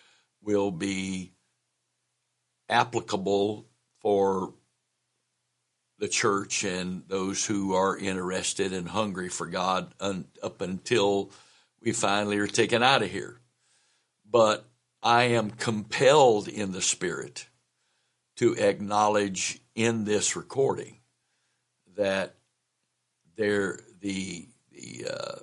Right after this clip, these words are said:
panic over the pandemic in our country has reached, uh,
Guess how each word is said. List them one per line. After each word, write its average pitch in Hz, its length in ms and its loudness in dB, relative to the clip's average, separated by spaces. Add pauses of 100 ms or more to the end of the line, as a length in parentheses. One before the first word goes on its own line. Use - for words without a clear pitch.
(760)
panic - 760 -4 (840)
over 104 220 0
the 101 160 -4
pandemic 107 880 -2
in 98 140 -4
our 95 140 -2
country 90 580 -6
has 92 320 -4
reached, 98 580 -4 (960)
uh, 92 480 -2